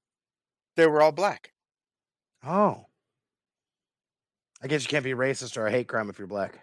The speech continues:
Speaker 1: That is why I hate, that is why I despise hate crime legislation. To beat somebody's ass means that you hate them.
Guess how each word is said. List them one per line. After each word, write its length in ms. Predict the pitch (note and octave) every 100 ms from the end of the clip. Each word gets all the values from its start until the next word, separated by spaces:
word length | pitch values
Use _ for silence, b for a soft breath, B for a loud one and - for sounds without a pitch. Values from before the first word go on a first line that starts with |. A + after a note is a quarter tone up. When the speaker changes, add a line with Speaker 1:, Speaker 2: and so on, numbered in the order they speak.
| -
Speaker 1:
That 160 | F#3
is 180 | G3+ G3
why 180 | F#3 E3+
I 40 |
hate, 280 | C3+ D#3 D#3 _ _ _ _
that 160 | D3+ F#3
is 160 | F#3+
why 200 | E3 D#3+
I 180 | C#3 C#3+
despise 760 | C#3 C3 - C3+ A#2+ G#2 G2+ - _ -
hate 180 | C#3+
crime 320 | - C#3+ C3 B2+
legislation. 680 | A#2+ A2+ - G#2+ G#2 - - _ _ _ _ _ _ _ _ _ _ _
To 120 | - F#3
beat 340 | F3 A3+ C4+
somebody's 580 | - A#3 G#3+ G#3 F3+ D#3+
ass 480 | D#3 B2 G2+ - - _ -
means 320 | E3+ F3 C#3+
that 200 | C#3+ -
you 120 | D#3+
hate 240 | C3 C3+ -
them. 240 | G2 G2+